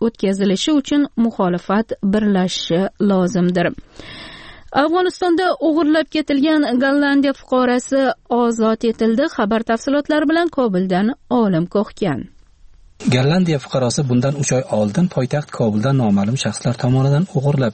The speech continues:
Speaker 2: ketilgan edi. Yaqinda ozod etilgan xonim Anna Deberning sog'lig'i yaxshi ekanini bildirgan Gollandiya Tashqi ishlar vazirligi uni kimlar tomonidan o'g'irlangani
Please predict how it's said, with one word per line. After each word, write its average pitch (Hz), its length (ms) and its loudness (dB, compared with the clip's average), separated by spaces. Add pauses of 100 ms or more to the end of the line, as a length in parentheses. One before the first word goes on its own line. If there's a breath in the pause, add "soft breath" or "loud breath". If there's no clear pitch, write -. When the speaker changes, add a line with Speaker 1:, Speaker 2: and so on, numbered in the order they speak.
Speaker 2:
ketilgan 113 420 0
edi. 127 140 0 (360)
Yaqinda 160 400 0
ozod 139 240 0
etilgan 135 400 0
xonim 127 280 2 (140)
Anna 127 240 2
Deberning 135 420 0 (140)
sog'lig'i 135 440 0
yaxshi 131 280 -2 (100)
ekanini 123 360 0
bildirgan 117 440 0
Gollandiya 117 460 0
Tashqi 117 280 -2
ishlar 107 260 -2
vazirligi 131 520 0 (400 loud breath)
uni 196 180 2
kimlar 165 340 2
tomonidan 135 380 0 (160)
o'g'irlangani 120 580 0